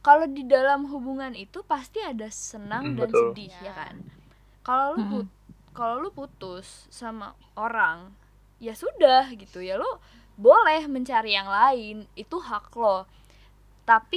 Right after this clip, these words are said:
Speaker 1: nggak, kalau m-, gini, gua tidak mempercayai, eh, maaf ya kalau gue salah, ini hanya pendapat
Speaker 3: Iya.
Speaker 1: gue, tapi menurut gue nggak mungkin ada orang bisa sayang sama dua orang.
Speaker 3: Hmm.
Speaker 1: Gitu.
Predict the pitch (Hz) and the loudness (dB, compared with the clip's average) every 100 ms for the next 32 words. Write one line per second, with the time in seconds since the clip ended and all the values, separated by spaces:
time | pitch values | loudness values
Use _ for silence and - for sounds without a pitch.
0 | 415 269 208 - _ 247 285 392 311 - | -4 -6 -8 -10 _ 10 10 10 -2 -14
1 | - 220 262 185 - 196 233 294 339 269 | -14 -10 -8 -10 -14 -6 2 2 2 -4
2 | 220 254 247 240 226 226 226 214 202 196 | -10 -10 -10 -14 -12 -14 -14 -14 -14 -14
3 | 214 247 - _ - 240 - _ - 269 | -16 -18 -20 _ -18 -16 -18 _ 0 2
4 | 311 330 330 302 269 233 233 247 220 214 | 2 0 4 4 4 2 -6 -2 4 4
5 | 240 269 294 269 254 233 208 202 202 208 | 4 0 -4 -6 -10 -10 -10 -8 -12 -14
6 | 180 185 180 185 - 311 - - - _ | -14 -12 -12 -14 -6 -6 -6 -14 -20 _
7 | _ _ 240 247 247 233 214 202 208 233 | _ _ -14 -12 -10 -12 -16 -16 -12 -4
8 | 320 359 - _ _ - 226 226 247 320 | -4 -4 -12 _ _ -10 -4 -4 -4 -10
9 | 285 269 247 202 202 196 220 240 233 226 | -10 -10 -10 -8 -6 -6 -6 -6 -6 -8
10 | 214 202 202 214 247 233 208 202 196 190 | -14 -14 -12 -12 -12 -14 -14 -14 -10 -10
11 | 190 185 196 190 185 175 - _ - _ | -10 -6 -8 -8 -14 -20 -20 _ -20 _
12 | _ _ _ - 196 190 180 | _ _ _ -20 -18 -14 -14